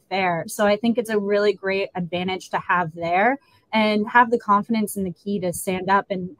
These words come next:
have those conversations. Um, and then we do have headshots. So take your headshot, take advantage of those. So it really is being well prepared and taking advantage of the opportunity.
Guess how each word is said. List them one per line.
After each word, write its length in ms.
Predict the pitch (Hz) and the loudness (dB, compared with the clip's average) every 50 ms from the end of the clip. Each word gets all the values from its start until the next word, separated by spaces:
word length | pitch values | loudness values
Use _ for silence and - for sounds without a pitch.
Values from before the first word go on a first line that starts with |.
| _ | _
have 140 | - 202 202 | 4 4 4
those 160 | 202 190 - | 4 0 -6
conversations. 1000 | - - 180 175 165 175 - - 170 170 185 - - 240 247 254 262 269 277 - - _ _ _ _ _ - | -4 -6 -6 -6 -6 -8 -8 -8 -8 -8 -8 -6 -2 0 2 2 2 0 -2 -8 -16 _ _ _ _ _ 2
Um, 180 | 214 208 208 208 | 4 4 4 4
and 100 | 208 214 | 2 0
then 140 | 208 208 | 0 0
we 100 | 208 208 | -2 -4
do 160 | 190 214 208 196 | -2 0 0 2
have 220 | 185 185 185 185 | 4 4 2 2
headshots. 640 | - - 262 254 220 - - 247 233 226 240 240 - | 2 2 2 2 2 2 2 4 6 6 4 4 2
So 180 | - - 208 | -2 -4 -4
take 240 | 190 - - 190 190 | -4 -4 -6 -8 -4
your 140 | - 190 180 | -4 -4 -2
headshot, 600 | - - 214 208 196 - - 233 214 208 208 202 | 0 0 0 0 0 0 2 4 4 4 4 2
take 180 | - - 180 - | -2 -8 -8 -8
advantage 400 | 185 175 190 180 185 185 180 185 | -6 -6 -6 -6 -6 -8 -10 -10
of 100 | 175 175 - | -12 -6 -2
those. 420 | 196 196 196 196 190 196 - - - _ _ _ - - - | 0 0 0 0 -2 -6 -8 -14 -18 _ _ _ -20 -18 -8
So 240 | - - 254 247 | -2 2 4 6
it 160 | 254 254 247 214 | 6 6 4 4
really 300 | 269 285 302 311 302 269 | 4 6 6 4 4 2
is 340 | - 208 214 214 214 202 | 2 2 2 0 0 -2
being 320 | - - 214 214 208 202 196 | -4 -4 -4 -2 -2 -2 0
well 200 | 185 190 196 196 | 0 0 -2 -2
prepared 560 | - 202 185 - - 190 185 185 196 208 208 | -4 -6 -8 -8 -4 -2 0 2 2 2 2
and 120 | 208 196 | 0 -4
taking 360 | 175 - 180 - 196 190 180 180 | -6 -8 -12 -10 -8 -6 -6 -6
advantage 400 | 180 160 180 180 180 180 175 175 | -6 -4 -6 -4 -6 -6 -10 -12
of 100 | 175 - | -10 -8
the 100 | 170 160 | -6 -6
opportunity. 840 | - 160 156 - 160 - - - 165 170 165 151 - - 175 196 | -4 -6 -6 -8 -12 -14 -10 -8 -8 -8 -8 -10 -12 -12 -14 -16